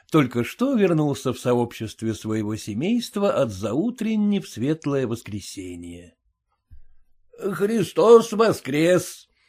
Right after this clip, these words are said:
воскликнул он, отворивший ему двери кухарки, и начал христосоваться, подставляя ей щеки, но тут же добавил:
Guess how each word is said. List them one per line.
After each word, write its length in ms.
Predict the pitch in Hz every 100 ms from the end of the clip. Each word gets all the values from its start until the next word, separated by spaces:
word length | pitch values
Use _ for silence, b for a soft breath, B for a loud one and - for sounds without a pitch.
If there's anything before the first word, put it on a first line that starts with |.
| _
воскликнул 680 | 131 143 - 135 - 127 127
он, 160 | 135 127
отворивший 560 | 127 127 123 120 -
ему 160 | 123 120
двери 280 | 110 120 117
кухарки, 720 | 110 107 190 214 - 233 226 b b
и 100 | 151
начал 380 | 147 127 123 113
христосоваться, 840 | 113 113 - 202 233 247 254 247
подставляя 640 | 247 233 - 226 233 226
ей 240 | 226 226
щеки, 640 | 208 - 226 226 220 226 226 b b
но 180 | 247 240
тут 300 | 262 240 247
же 160 | 208 233
добавил: 760 | 208 160 156 156 165 160 160